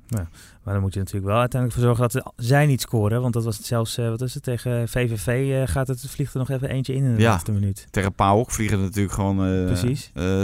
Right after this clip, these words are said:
Speaker 2: twee in. Eh, paok uit vliegen er, eh, in. D-, het zijn van die fases dat zij gewoon, eh, ja, toch minder scherp zijn. En dat de organisatie gewoon niet goed staat. En paok die, die, die vergat er ook nog een paar keer, eh, eh, meer, eh, eh, af te straffen.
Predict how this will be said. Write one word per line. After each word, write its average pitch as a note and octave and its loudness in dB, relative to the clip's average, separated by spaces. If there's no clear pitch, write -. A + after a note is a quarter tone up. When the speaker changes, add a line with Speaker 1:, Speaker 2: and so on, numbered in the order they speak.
Speaker 2:
twee G#2+ 4
in. A#2 2
Eh, F#2+ 2
paok F#2+ 2
uit G2+ 2
vliegen A#2 0
er, A#2 2
eh, G2 0
in. A#2+ -2
D-, G#2+ -4
het A2+ -2
zijn A#2+ 2
van A#2 0
die G#2+ 2
fases B2 0
dat - -2
zij G#2+ 0
gewoon, G#2 2
eh, G2+ 0
ja, F#2+ -2
toch G2+ -4
minder A2 4
scherp B2+ 0
zijn. G2 -2
En - -2
dat A2+ 2
de A#2 -2
organisatie A2 0
gewoon B2+ -2
niet A#2 -4
goed A#2 -4
staat. F2 -4
En - -8
paok G2+ 4
die, G2+ 4
die, F#2+ -2
die F2+ 0
vergat - 2
er A2 4
ook A2+ 2
nog G#2+ 2
een G2 0
paar G2 2
keer, F#2 0
eh, F#2 0
eh, F2 0
meer, G#2+ 2
eh, A#2 2
eh, - 0
af F2 0
te B2 0
straffen. B2 0